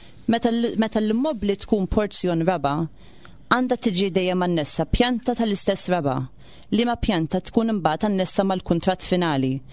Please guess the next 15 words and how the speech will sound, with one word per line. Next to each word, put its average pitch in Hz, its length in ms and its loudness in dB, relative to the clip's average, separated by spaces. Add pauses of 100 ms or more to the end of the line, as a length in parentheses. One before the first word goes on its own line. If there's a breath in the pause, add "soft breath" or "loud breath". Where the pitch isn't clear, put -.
(280 loud breath)
flimkien 202 720 0
mal-inqas 170 680 0 (160)
tliet 247 240 2
konfinanti, 185 720 0 (560 loud breath)
u 185 80 2
dan 196 240 4
minħabba 170 380 0
l-fatt 143 500 -2
illi 180 240 2
raba' 175 320 0
hija 190 240 0
aktar 196 280 0
diffiċli 196 600 0
sabiex 180 400 2
tidentifika. 175 640 2